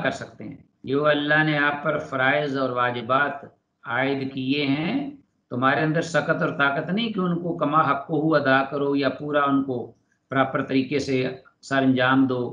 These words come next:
या पूरे आमाल कर गुजरो। आपकी बहुत, आपके अंदर कमज़ोरियां हैं,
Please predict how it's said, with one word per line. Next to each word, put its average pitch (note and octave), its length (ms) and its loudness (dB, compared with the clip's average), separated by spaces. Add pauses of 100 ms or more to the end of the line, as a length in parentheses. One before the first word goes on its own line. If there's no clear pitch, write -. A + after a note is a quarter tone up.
(380)
या C3+ 240 4
पूरे D#3 360 2
आमाल C3+ 420 4
कर C3+ 180 -4
गुजरो। B2 340 -6 (300)
आपकी D3 400 -6
बहुत, F#3 520 -2
आपके C#3+ 300 -2
अंदर D3 240 -2
कमज़ोरियां C3+ 640 4
हैं, A2+ 320 -6